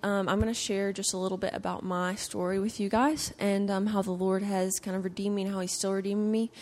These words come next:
um, in the midst of this weekend talking about sexual temptation, sexual purity, and fighting against that.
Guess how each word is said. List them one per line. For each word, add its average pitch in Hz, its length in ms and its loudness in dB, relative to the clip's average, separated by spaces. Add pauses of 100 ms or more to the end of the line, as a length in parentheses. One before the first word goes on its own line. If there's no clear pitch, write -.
(280)
um, 190 320 0
in 190 80 0
the 190 40 2
midst - 300 -2
of 185 80 -2
this 190 180 -4
weekend 190 320 -4
talking 202 220 -6
about 185 240 -4
sexual - 320 -6
temptation, 214 600 2
sexual - 260 -4
purity, 190 320 2
and 190 120 0
fighting 175 280 -2
against 180 320 -6
that. 190 180 -2